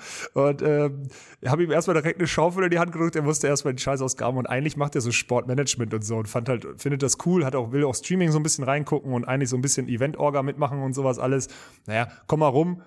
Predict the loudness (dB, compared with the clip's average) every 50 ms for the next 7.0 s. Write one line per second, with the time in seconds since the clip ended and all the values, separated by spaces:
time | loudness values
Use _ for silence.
0 | -14 _ -4 -2 0 0 2 0 0 0 -2 -2 -2 -2 -2 -2 -2 -2 -2 -4
1 | -4 -4 -2 -2 0 0 0 0 0 0 0 0 0 2 2 2 2 2 0 -2
2 | -4 -6 -4 -2 0 0 0 0 -2 -2 -2 -2 -2 -2 -2 -2 -4 -4 -6 -10
3 | -18 -20 -20 -20 _ -8 -6 -6 -4 -4 -4 -2 -2 -4 -4 -2 -4 -2 0 0
4 | 0 0 0 0 0 0 2 0 0 -2 -6 -14 -20 -20 -20 -20 _ -18 _ -8
5 | -6 -4 -2 0 0 0 0 0 0 0 0 0 0 -2 -2 -2 -4 -2 0 0
6 | 0 -2 -4 -4 -2 -2 -2 -2 -4 -4 -2 -2 -4 -4 -2 -2 -2 -2 -2 -6